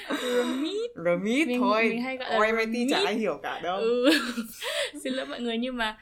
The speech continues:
Speaker 1: đó, và, và mọi người vẫn nghĩ là R M I T là trường rich kid, đúng không?
Speaker 2: Ừ.
Speaker 1: Dù mình nghĩ là nó cũng, dùng cái từ rich kid mình nghĩ không đúng lắm, tại vì thực sự nếu mà so R M I T với rất nhiều trường khác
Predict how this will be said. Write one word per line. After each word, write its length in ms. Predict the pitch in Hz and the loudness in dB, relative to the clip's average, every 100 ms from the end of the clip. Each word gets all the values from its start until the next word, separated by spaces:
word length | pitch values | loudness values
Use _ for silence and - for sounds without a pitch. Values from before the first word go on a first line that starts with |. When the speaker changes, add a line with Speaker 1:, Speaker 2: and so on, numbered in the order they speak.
| - - | -20 -20
Speaker 1:
đó, 280 | 214 220 247 | -8 -2 -2
và, 100 | 311 277 254 240 | -2 -4 -4 -4
và 140 | 226 220 220 - _ 269 | -4 -4 -8 -14 _ -14
mọi 300 | 262 262 262 | -8 -6 -2
người 140 | 254 | 0
vẫn 400 | 247 269 330 403 | 0 0 -4 -4
nghĩ 200 | 381 330 | -4 -4
là 340 | 392 330 254 240 - - | -4 -4 -4 -6 -10 0
R 40 | 254 | 0
M 60 | 277 | 2
I 80 | |
T 40 | 349 | -2
là 120 | 294 - | -4 -4
trường 400 | 262 240 226 233 | -8 -6 -6 -4
rich 220 | 339 - | -4 -4
kid, 280 | - 392 440 - | -4 -4 -4 -6
đúng 220 | 294 226 | -6 -4
không? 220 | 262 294 320 | -2 -2 -4
Speaker 2:
Ừ. 340 | 185 175 170 - - - | -10 -10 -12 -14 -18 -12
Speaker 1:
Dù 280 | 233 247 | -4 0
mình 240 | 240 240 240 | 2 2 0
nghĩ 140 | 247 | -2
là 220 | 339 330 | -2 0
nó 240 | 240 214 220 | 0 -2 -6
cũng, 300 | 285 277 349 415 415 - _ - 302 294 - 269 | -8 -6 -4 -4 -8 -14 _ -6 -4 -4 -4 -2
dùng 200 | 294 277 | 2 2
cái 80 | 285 | 2
từ 80 | 330 | 0
rich 160 | 381 - | -2 0
kid 160 | 440 | 0
mình 100 | 370 | 2
nghĩ 100 | 285 | 2
không 280 | 285 370 370 | 0 -6 -2
đúng 160 | 254 254 | 0 0
lắm, 320 | 269 233 294 - | 0 0 -2 -6
tại 120 | - 240 | -6 -4
vì 280 | 254 247 233 | -2 -2 -2
thực 120 | 254 | -4
sự 120 | - - | -4 -2
nếu 140 | 240 | 0
mà 120 | 302 320 | 0 -2
so 400 | - 302 302 294 - - - _ _ - | -2 0 0 -4 -8 -20 -20 _ _ 0
R 60 | 262 254 | 4 6
M 40 | |
I 120 | 311 | 6
T 60 | 392 | 2
với 180 | 254 262 | 2 2
rất 180 | 370 440 | 0 2
nhiều 180 | 339 | 2
trường 200 | 247 233 220 | 2 0 -4
khác 240 | 302 392 | -6 -6